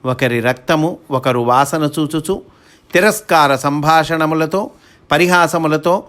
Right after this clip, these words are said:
మరల మరలా పోరుచుండిరి. ఆ మహాబలవంతుల యుద్ధము చూచుటకై మునీంద్రులతో సిద్ధులతో సాక్షులతో దేవగణములతో చతుర్ముఖుడు వచ్చి నిలబడెను.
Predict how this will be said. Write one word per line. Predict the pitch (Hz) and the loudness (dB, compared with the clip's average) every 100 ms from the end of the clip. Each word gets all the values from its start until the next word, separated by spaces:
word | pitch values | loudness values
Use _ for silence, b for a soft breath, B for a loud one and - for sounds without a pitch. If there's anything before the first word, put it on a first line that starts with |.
| b b - | b b -10
మరల | 135 135 147 208 233 | -2 0 2 2 2
మరలా | 175 147 135 127 131 | 2 2 2 2 0
పోరుచుండిరి. | 143 143 135 139 139 117 110 104 - _ _ b b b b b b b b _ | 0 -2 -2 -4 -8 -8 -10 -12 -18 _ _ b b b b b b b b _
ఆ | 135 127 | 0 0
మహాబలవంతుల | 123 120 151 175 156 135 151 180 170 143 143 | 0 2 2 2 2 2 2 0 -2 -4 -4
యుద్ధము | 131 131 135 170 160 | -2 -6 -2 -2 -2
చూచుటకై | 156 147 - 160 151 175 208 _ b b b b 139 | -4 -6 -4 -4 -2 -2 -4 _ b b b b 0
మునీంద్రులతో | 147 202 196 170 170 165 180 196 B B B | 2 2 2 2 2 2 2 0 B B B
సిద్ధులతో | - 175 165 196 190 185 185 247 b - | -2 -2 2 2 4 2 0 -2 b -6
సాక్షులతో | 156 156 185 - 185 156 165 185 b b b 139 | 0 0 0 0 2 2 0 -2 b b b -2
దేవగణములతో | 156 208 202 175 151 147 131 131 127 143 - _ _ _ 151 | 2 4 2 2 2 0 0 0 -2 -4 -12 _ _ _ -4
చతుర్ముఖుడు | 147 214 170 139 131 | 0 -2 -2 -2 -2
వచ్చి | 127 123 - | -4 -4 -2
నిలబడెను. | 147 123 123 117 104 | -2 -2 -4 -6 -10